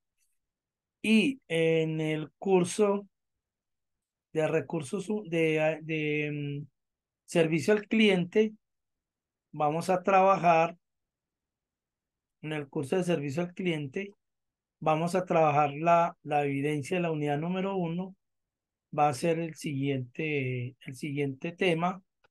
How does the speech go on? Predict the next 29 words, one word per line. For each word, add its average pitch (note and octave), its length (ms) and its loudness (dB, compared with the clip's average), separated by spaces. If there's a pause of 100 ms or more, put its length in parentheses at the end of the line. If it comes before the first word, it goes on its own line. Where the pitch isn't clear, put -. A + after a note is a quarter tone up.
(720)
que E3 400 2
es F3 260 -6 (720)
reconocer F3 1000 2 (140)
la D#3+ 300 4
tipología E3 1080 0
de D3 240 -4
clientes G#3+ 560 0
según D#3 320 -2
el E3+ 140 -4
portafolio D3 600 -2
de D#3 60 -4
servicios. C3 680 -6 (220)
Entonces E3+ 240 2
ahí E3 240 6
tenemos E3 380 -2
que G#3+ 80 4
hacer G3 280 2
un E3 260 0
portafolio F#3+ 600 4
de G#3+ 80 2
servicios A3+ 880 -2 (460)
y A3 280 4
a E3 160 6
partir E3 380 4
de F#3+ 80 -2
ese G3 100 -2
portafolio E3 500 -2
de F3 60 -2
servicios F#3 640 -2